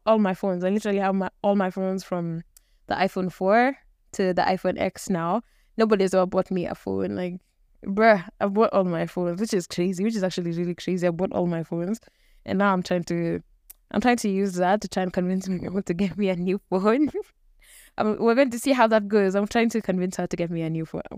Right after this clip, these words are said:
Well, I haven't asked her yet. I don't know. There's always something about asking your parents for things, especially now that I'm an adult. I feel like when I was younger, I had the chance to, but I still didn't want to. And now that I'm older now, I even feel more, oh,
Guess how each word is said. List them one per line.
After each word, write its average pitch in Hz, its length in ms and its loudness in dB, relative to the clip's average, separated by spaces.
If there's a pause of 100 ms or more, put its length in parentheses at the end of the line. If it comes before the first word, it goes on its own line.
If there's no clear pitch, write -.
Well, 185 140 0
I - 80 -2
haven't 170 340 -4
asked - 220 -8
her 147 80 -6
yet. 156 320 -8 (260)
I - 40 0
don't 285 140 6
know. 262 160 6
There's 254 140 2
always 285 220 6
something 226 240 2
about 190 260 2
asking 190 280 -4
your 170 100 -4
parents 185 400 -2
for 170 80 -4
things, 185 240 -4
especially 226 460 0
now 170 180 -4
that 165 120 -8
I'm 160 120 -4
an 156 100 -4
adult. 165 180 -6 (320)
I 226 60 -4
feel 311 140 4
like 294 140 6 (280)
when 214 140 2
I 190 80 4
was 185 120 0
younger, 220 240 4
I - 80 2
had 196 180 0
the 175 100 -2
chance 185 400 -4
to, 285 180 0
but 196 140 0
I 185 60 0
still 208 280 -4
didn't 196 340 0
want 170 380 -2
to. 240 300 0
And 214 120 2
now 226 200 4
that 196 120 2
I'm 165 220 -4
older 185 240 0
now, 190 320 0 (240)
I 185 80 -2
even 180 160 -2
feel 185 180 -2
more, 170 420 -2 (300)
oh, 156 260 -6